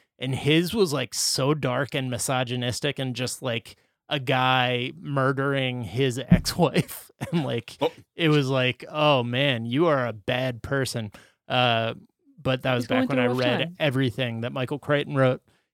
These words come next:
Speaker 1: Anyways, there, my, Ian Malcolm, like, ends up having all these, like,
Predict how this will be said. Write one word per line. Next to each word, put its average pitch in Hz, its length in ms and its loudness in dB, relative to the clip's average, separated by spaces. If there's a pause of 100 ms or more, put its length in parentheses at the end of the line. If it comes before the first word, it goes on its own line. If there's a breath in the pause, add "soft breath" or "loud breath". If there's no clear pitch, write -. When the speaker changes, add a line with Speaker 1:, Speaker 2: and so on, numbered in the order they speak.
Speaker 1:
Anyways, 147 400 4
there, 175 260 2
my, 185 220 2 (360)
Ian 202 280 4
Malcolm, 151 500 4
like, 127 280 -2
ends 147 240 -4
up 156 120 4
having 139 300 -2
all 139 300 2
these, 143 240 0
like, 123 260 -4